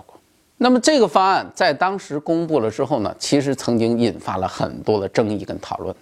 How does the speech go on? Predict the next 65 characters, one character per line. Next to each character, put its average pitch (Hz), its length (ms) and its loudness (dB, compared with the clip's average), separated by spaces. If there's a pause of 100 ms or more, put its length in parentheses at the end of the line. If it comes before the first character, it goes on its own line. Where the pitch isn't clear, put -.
(160)
啊， - 140 -10
一 123 140 0
直 170 100 2
到 180 140 4
今 202 180 0
天 117 300 -2
有 50 140 -12
很 90 200 -8
多 104 140 0
人 110 160 -2
也 90 100 -6
还 - 160 -4
在 127 120 2
争 98 200 -6
议 95 60 -6
这 92 100 -6
个 92 100 -8
事 - 180 -12
情。 - 140 -14 (520)
我 104 200 0
在 156 80 6
网 117 200 0
上 131 140 -2
整 135 180 -4
理 123 100 0
资 135 140 -8
料 135 160 2
的 95 100 -6
时 - 100 -16
候 85 100 -10
呢， 82 140 -10
我 - 80 -10
就 90 100 -4
发 113 220 -2
现 110 180 -4 (280)
有 107 100 -4
很 101 160 -2
多 92 100 -2
问 107 200 0
题 - 140 -10
很 101 200 -8
有 101 100 -4
意 92 160 -12
思。 - 240 -12 (120)
下 196 180 4
面 175 140 0
呢， 127 120 2
我 98 160 -4
们 90 120 -12
就 117 180 0 (280)
针 165 140 4
对 170 120 4
这 156 120 0
些 160 80 4
问 175 240 0
题， - 240 -14 (280)
大 98 120 -2
家 92 160 -2
一 113 80 2
起 - 180 -4
来 69 180 -10
探 98 220 0
讨 - 200 -14
一 - 40 -16
下。 - 120 -14